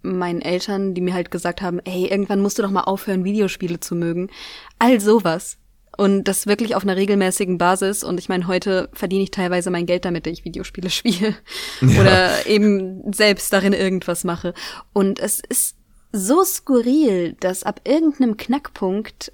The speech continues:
Speaker 1: ähm, in den Köpfen mancher Leute einfach der Gedanke herrscht, „Ich darf jetzt keinen Spaß mehr haben“, beziehungsweise „Ich darf nur noch Medien konsumieren,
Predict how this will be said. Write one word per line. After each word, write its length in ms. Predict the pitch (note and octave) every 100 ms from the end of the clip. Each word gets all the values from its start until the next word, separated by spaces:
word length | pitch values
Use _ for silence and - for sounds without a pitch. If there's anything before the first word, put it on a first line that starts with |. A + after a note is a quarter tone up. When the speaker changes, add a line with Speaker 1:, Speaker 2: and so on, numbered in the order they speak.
| -
Speaker 1:
ähm, 480 | F#3 F#3 F#3 F3+ - _ _ _ _ _ _ - - - - -
in 360 | - G#3+ G#3 -
den 380 | - G2+ - G3+
Köpfen 400 | G3+ B3+ - A#3
mancher 340 | F#3+ G#3 A3 F#3+
Leute 680 | F3+ F3+ - F#3+ F#3 G3+ - _ - _ - - _ - -
einfach 520 | F#3+ - F#3 - - - - - -
der 120 | G#3+
Gedanke 400 | G#3 F#3+ G3+ A#3+
herrscht, 400 | A#3 A3 G#3 -
„Ich 120 | - -
darf 220 | F#3+ G3
jetzt 180 | F#3+ -
keinen 220 | G3 F#3
Spaß 340 | - F3+ F#3
mehr 120 | F3+
haben“, 300 | F3 D#3+ E3+
beziehungsweise 680 | F#3+ - G#3 G3 G3 F#3 F#3
„Ich 120 | F3
darf 220 | - F3+
nur 100 | G#3
noch 120 | G3+ F3+
Medien 340 | F#3 G3 F#3+
konsumieren, 560 | F3 F3+ E3+ F3 E3+